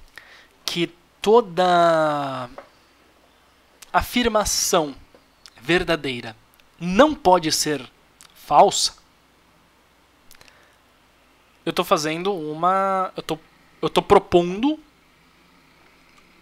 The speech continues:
uma afirmação, eu tô, eu tô propondo uma, um conceito, e eu não preciso ir pra prática, eu não preciso fazer um teste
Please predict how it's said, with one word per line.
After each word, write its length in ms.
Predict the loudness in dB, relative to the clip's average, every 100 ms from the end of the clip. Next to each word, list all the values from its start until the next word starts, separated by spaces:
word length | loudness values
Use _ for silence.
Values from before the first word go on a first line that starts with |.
| -12
uma 300 | -10 -8 -10
afirmação, 880 | -12 -12 -10 -6 -6 -8 -10 -8 -10 _ _ _ _ _ -20 -20 -20 -20 _ _ -10
eu 60 |
tô, 100 | -6
eu 100 | -4
tô 120 | -4
propondo 540 | 0 0 0 -2 -2 -6
uma, 1120 | -6 -4 -2 -2 -6 -8 -10 -12 -12 -14 -18
um 100 | -20
conceito, 920 | -16 -14 -4 -4 -4 -10 -4 0 0 -4 -20 _ _ _ _ _ _ _ -20 -20 _ _
e 60 | -4
eu 120 | 0
não 160 | 0 0
preciso 560 | 0 0 0 -2 0
ir 100 | -4
pra 200 | -2 -4
prática, 840 | -4 -2 2 2 0 -6 -6 -12 -14
eu 80 | -14
não 60 |
preciso 300 | -10 -8 -6
fazer 240 | -6 -6 -8
um 80 | -12 -8
teste 680 | -4 -2 -4 -4 -6 -6